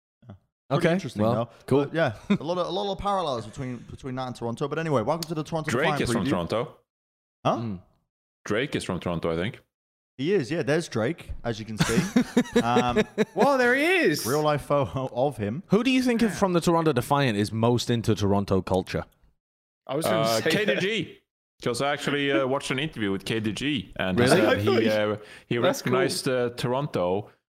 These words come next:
Speaker 3: and said that it was a fun city to go to because he watched Toronto Raptors in the N B A, and he
Speaker 4: Oh.
Speaker 3: knew that, uh, the environment was nice in Canada, and he liked Toronto because he said
Speaker 4: <laughs>
Speaker 3: that, uh, the air quality wasn't too great in Korea,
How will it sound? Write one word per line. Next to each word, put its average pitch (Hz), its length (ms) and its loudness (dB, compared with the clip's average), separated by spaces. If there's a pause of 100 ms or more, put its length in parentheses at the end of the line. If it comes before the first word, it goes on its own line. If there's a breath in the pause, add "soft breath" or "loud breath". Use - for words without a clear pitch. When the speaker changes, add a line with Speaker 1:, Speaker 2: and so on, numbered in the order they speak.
(180)
Speaker 3:
and 104 140 -2
said 107 220 0
that 104 80 2
it 104 40 0
was 101 160 -2
a - 40 -8
fun 117 200 -2
city 117 200 -2
to 113 120 -4
go 123 180 0
to 98 200 -2
because 85 240 -2
he 92 60 -2
watched 92 240 -2
Toronto 98 280 -2
Raptors 104 580 -2
in 90 120 -2
the 87 80 0
N 87 120 -2
B 90 140 0
A, 98 240 -2 (420 soft breath)
and 82 200 0
he 85 80 0
Speaker 4:
Oh. 87 180 2
Speaker 3:
knew 92 160 0
that, 85 240 0
uh, 82 300 0
the 85 180 0
environment 87 520 -2
was 92 140 -2
nice 98 220 -2
in 98 60 -2
Canada, 95 360 -2
and 92 140 -2
he 87 60 -2
liked 85 240 -2
Toronto 92 460 -2
because 87 400 -2
he 90 60 -2
said 87 300 -2
Speaker 4:
<laughs> 90 60 0
Speaker 3:
that, 82 160 0
uh, 80 180 0 (320 loud breath)
the 117 140 -4
air 110 240 0
quality 135 640 -4
wasn't 107 260 -2
too 107 160 -2
great 104 300 -2
in 104 80 -2
Korea, 107 500 -2